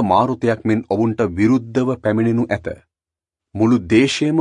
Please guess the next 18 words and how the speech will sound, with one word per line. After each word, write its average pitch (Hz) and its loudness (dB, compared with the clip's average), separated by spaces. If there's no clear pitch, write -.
වසා 143 0
ගන්නා 104 -2
ඝන 107 0
වලාවක් 113 -2
මෙන් 139 0
ඔබද, 113 2
ඔබත් 110 -2
සමග 113 -2
එකතු 120 -4
වී 123 2
සිටින 123 -2
සියලු 127 -2
බලෑනිද, 104 -2
ජන 117 -2
සමූහයද 90 -2
ඔවුන්ට 95 -2
විරුද්ධව 101 0
පැමිණෙන්නෝය. 85 -4